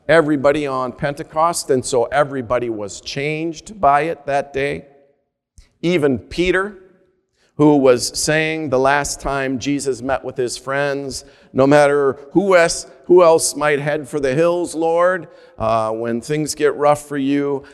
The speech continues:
I will be right there behind you, Jesus." And when things did get tough for Jesus, Peter was behind him all right, right? He was way behind him.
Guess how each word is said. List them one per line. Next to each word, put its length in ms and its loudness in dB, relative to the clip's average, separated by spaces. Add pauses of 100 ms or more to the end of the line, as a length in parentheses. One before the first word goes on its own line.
(160)
I 240 2
will 220 2
be 220 -4
right 460 -2
there 220 -4
behind 540 -8
you, 140 -10
Jesus." 600 -18 (1080)
And 240 0
when 160 -2
things 280 -6
did 220 -4
get 680 -6
tough 420 0
for 120 -2
Jesus, 480 -6
Peter 280 -4
was 180 -4
behind 420 -4
him 100 -2
all 200 -2
right, 320 -12 (420)
right? 300 -2
He 120 -8
was 280 -6
way 480 -2
behind 540 -12
him. 160 -20